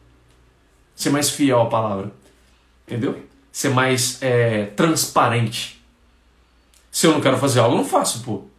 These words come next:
Se eu faço, eu faço. Tá entendendo? Essa é a ideia. Essa é a ideia. Então, quando você começa a trocar, tirar essa palavra, você troca ou você tira, como eu falei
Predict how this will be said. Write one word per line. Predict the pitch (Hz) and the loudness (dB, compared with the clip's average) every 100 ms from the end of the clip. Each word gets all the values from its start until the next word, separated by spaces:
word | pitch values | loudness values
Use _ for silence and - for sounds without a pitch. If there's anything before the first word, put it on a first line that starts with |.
| _ _ _ _ _ _ _ - | _ _ _ _ _ _ _ -10
Se | - | -4
eu | 135 | -2
faço, | 120 - - - | -2 -2 -2 -2
eu | 165 | -2
faço. | 269 - - - - _ _ _ _ _ _ _ _ _ _ _ _ _ _ _ _ _ _ _ _ _ _ _ _ _ _ _ _ _ _ _ _ _ _ _ _ - | 0 0 -4 -12 -20 _ _ _ _ _ _ _ _ _ _ _ _ _ _ _ _ _ _ _ _ _ _ _ _ _ _ _ _ _ _ _ _ _ _ _ _ -4
Tá | 175 | 0
entendendo? | 156 120 170 - - - - - _ _ _ _ _ _ _ _ _ _ _ _ | 2 2 0 -2 -10 -20 -20 -20 _ _ _ _ _ _ _ _ _ _ _ _
Essa | 131 127 175 | -4 -2 0
é | |
a | 196 | 2
ideia. | 214 190 165 - _ _ _ _ _ _ _ _ - - - | 4 2 0 -8 _ _ _ _ _ _ _ _ -20 -14 -6
Essa | 117 165 | 0 2
é | |
a | |
ideia. | 180 160 123 | 4 4 4
Então, | 123 160 | 2 2
quando | 185 240 233 | 4 2 2
você | 214 - 185 | 0 0 -2
começa | 175 147 131 123 131 | -2 -2 0 0 2
a | 117 110 107 - _ _ | 2 2 -2 -8 _ _
trocar, | 196 196 190 214 214 127 120 | 2 2 2 4 4 4 -2
tirar | - 233 214 262 214 | -4 0 2 4 2
essa | - 143 | 0 -2
palavra, | 123 117 113 110 | -2 -2 -2 -4
você | - | -6
troca | 113 165 - - | -2 2 2 0
ou | 240 | -4
você | 240 262 | -2 -4
tira, | 240 - 143 | -4 -2 -2
como | 127 135 | -2 -6
eu | 127 | -4
falei | 127 117 107 | -2 -2 -4